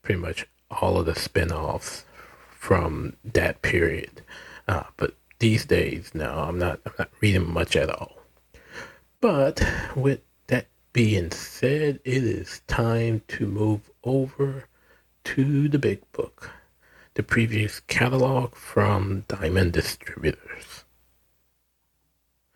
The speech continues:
So, as always, with the big book, we begin by looking at the covers. Uh, this time around, we're only looking at one 'cause it's just an advertisement for supplies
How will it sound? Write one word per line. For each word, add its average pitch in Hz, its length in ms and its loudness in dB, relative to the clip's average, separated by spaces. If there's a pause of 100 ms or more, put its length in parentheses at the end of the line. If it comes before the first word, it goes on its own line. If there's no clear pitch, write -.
(520)
So, - 480 0
as 175 240 0
always, 107 760 0
with - 280 -4
the - 80 -10
big 90 260 -2 (140)
book, - 320 -6
we - 180 -6 (140)
begin 98 580 2
by 85 360 -2
looking 92 380 -2
at 92 220 -4
the - 100 -8
covers. - 760 0 (140)
Uh, 90 300 4 (320)
this - 280 -2 (160)
time 92 200 0
around, 92 360 2
we're 90 140 0
only 101 240 -2
looking 104 340 0
at 87 160 -2
one 101 540 0
'cause - 420 -8
it's - 320 -14 (100)
just - 300 -4
an - 100 -6
advertisement 92 800 0
for - 160 -6
supplies - 560 0